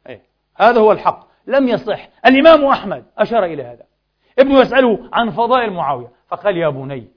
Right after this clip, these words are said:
يا بني"، بدنا نتكلم مع أنه الكلام كان صعبا، "يا بني، إن عليا كان رجلا له أعداء، ففتش له أعداؤه عن عيب فلم يجدوا"،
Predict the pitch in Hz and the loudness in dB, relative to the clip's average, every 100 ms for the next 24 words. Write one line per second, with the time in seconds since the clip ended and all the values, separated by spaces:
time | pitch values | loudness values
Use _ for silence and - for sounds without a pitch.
0 | _ _ _ _ _ _ - 160 143 151 | _ _ _ _ _ _ -12 -10 -8 -8
1 | 170 - 190 139 127 143 175 170 185 190 | -10 -8 -8 -8 -12 -14 -16 -8 -6 -6
2 | 180 139 202 - - _ _ _ _ _ | -12 -14 -16 -18 -20 _ _ _ _ _
3 | - 170 170 151 156 135 107 _ _ _ | -10 -6 -6 -8 -12 -14 -16 _ _ _
4 | _ _ _ 180 180 165 143 156 170 156 | _ _ _ -12 -10 -6 -6 -6 -8 -10
5 | 156 147 - 160 156 147 151 135 147 143 | -12 -12 -10 -10 -8 -8 -8 -8 -10 -8
6 | 143 135 139 127 110 120 131 - _ _ | -8 -8 -12 -16 -18 -18 -20 -20 _ _
7 | _ _ _ _ _ _ _ _ _ _ | _ _ _ _ _ _ _ _ _ _
8 | _ _ _ 165 - 202 - 180 - 160 | _ _ _ -12 -8 -8 -8 -14 -8 -4
9 | 180 170 160 135 135 190 170 170 165 214 | -4 -4 -6 -6 -2 -2 -2 -6 -6 -6
10 | 202 _ - 135 170 151 151 185 143 139 | -8 _ -10 -8 -8 -8 -8 -10 -10 -14
11 | 123 160 165 147 139 113 104 _ | -16 -14 -12 -12 -14 -18 -20 _